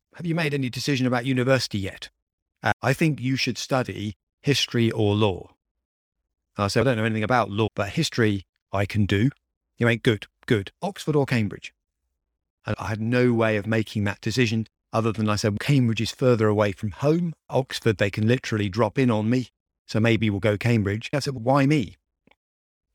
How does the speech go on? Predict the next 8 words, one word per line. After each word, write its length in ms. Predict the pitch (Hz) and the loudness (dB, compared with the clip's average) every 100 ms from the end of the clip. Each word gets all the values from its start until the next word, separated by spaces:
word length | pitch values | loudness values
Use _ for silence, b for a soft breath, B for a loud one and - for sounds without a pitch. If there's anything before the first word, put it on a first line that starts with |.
| _ | _
He 140 | - 120 | -6 -4
said, 320 | - 117 98 | 0 0 -2
"In 160 | 135 131 | -2 0
every 340 | 135 110 117 | 0 0 -2
classroom 760 | - 139 127 113 - 95 104 107 - | 2 4 4 2 -4 -4 -6 -10 -4
I've 200 | 104 107 | 0 2
ever 200 | 101 98 | 0 -2
taught," 500 | - 98 - - | -4 -6 -8 -18